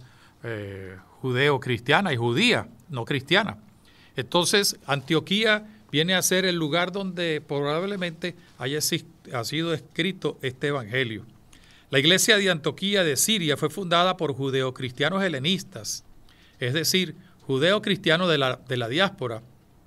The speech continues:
que además tenían influencia griega, de la cultura griega, y que huyeron de la persecución de Jerusalén en el momento de la primera persecución cristiana,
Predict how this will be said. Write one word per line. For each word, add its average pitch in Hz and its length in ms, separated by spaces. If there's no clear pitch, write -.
que 175 100
además 156 280
tenían 185 260
influencia 170 600
griega, 151 400
de 123 80
la 123 100
cultura 131 420
griega, 113 380
y 202 140
que 208 140
huyeron 196 380
de 214 80
la 190 140
persecución 156 640
de 190 100
Jerusalén 160 640
en 135 120
el 127 140
momento 156 460
de 185 80
la 156 200
primera 147 460
persecución 127 640
cristiana, 120 640